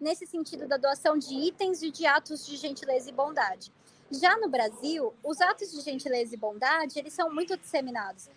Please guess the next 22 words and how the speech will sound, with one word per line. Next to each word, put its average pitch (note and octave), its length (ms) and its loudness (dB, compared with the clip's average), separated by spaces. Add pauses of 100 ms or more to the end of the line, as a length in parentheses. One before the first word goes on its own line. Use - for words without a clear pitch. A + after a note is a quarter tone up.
(120)
A F4 100 0
gente F#4+ 280 0 (440)
pode D4+ 340 6
celebrar A#3+ 540 -2
isso A3 260 -14
numa A3 240 -6
data, G#3 360 -4
a - 20 -4
gente C#4 220 -10
pode D4+ 340 0
considerar C#4 500 -2
isso - 200 -8
como A#3+ 180 -4
doação, A3+ 480 -2 (280)
mas D4+ 200 0
já D#4 100 0
faz D#4+ 220 -2
muito D#4+ 260 -2
parte C#4 300 0
da C#4 120 -2
nossa C4+ 240 -2
cultura. B3 560 -4